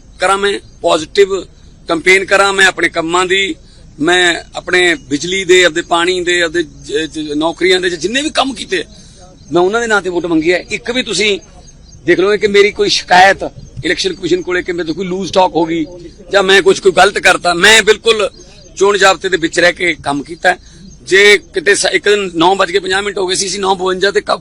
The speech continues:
ਬੰਦ ਕਰਤਾ ਸਪੀਕਰ, ਕਿਉਂਕਿ ਦਸ ਵਜੇ ਤੋਂ ਪਹਿਲਾਂ, ਪਹਿਲਾਂ ਖਤਮ ਕਰਨਾ ਹੁੰਦਾ ਹੈ। ਸੋ ਕਦੇ ਵੀ ਅਸੀਂ ਕੋਈ ਇਸ ਤਰ੍ਹਾਂ ਦਾ, ਅ, ਅ,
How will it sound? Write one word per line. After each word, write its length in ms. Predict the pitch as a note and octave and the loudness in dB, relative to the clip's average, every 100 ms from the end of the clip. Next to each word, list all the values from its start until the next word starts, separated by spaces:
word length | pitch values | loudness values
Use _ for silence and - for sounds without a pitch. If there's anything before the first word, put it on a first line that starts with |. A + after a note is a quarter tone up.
| - | -4
ਬੰਦ 260 | C#3+ F3 E3 | 0 0 0
ਕਰਤਾ 460 | C#3 - A2+ G#2+ - - - | -6 -8 -12 -14 -18 -20 -16
ਸਪੀਕਰ, 440 | - D#3+ D3+ F3 | -12 -10 -8 -8
ਕਿਉਂਕਿ 300 | E3+ F3 F#3+ D#3 - - - | -8 -4 -4 -4 -14 -20 -2
ਦਸ 240 | E3+ - | 0 2
ਵਜੇ 100 | F3 | 0
ਤੋਂ 100 | F3+ | 0
ਪਹਿਲਾਂ, 160 | E3+ F3 | -2 -4
ਪਹਿਲਾਂ 180 | E3+ F3 | -6 -6
ਖਤਮ 280 | D#3 C#3+ C3 | -8 -8 -10
ਕਰਨਾ 240 | A#2+ A#2 | -10 -12
ਹੁੰਦਾ 180 | A2 G#2+ | -18 -20
ਹੈ। 40 | - - - - - | -20 -20 -20 -20 -8
ਸੋ 420 | F3+ G3+ G3+ - - C3 G#2+ - | 0 2 2 -2 -14 -18 -18 -8
ਕਦੇ 200 | F3 A3+ | -4 0
ਵੀ 140 | B3 A3 | 2 0
ਅਸੀਂ 320 | F#3+ G3 E3+ - - - _ | 0 -2 -4 -12 -20 -20 _
ਕੋਈ 280 | F3+ F#3+ F#3+ E3 | -4 -2 -2 -4
ਇਸ 100 | - | -4
ਤਰ੍ਹਾਂ 200 | F3+ F#3 | -6 -2
ਦਾ, 360 | F3+ F3+ F3+ - | -2 -2 -6 -18
ਅ, 280 | D3 D3+ C#3+ | -14 -12 -14
ਅ, 340 | - D3 | -18 -18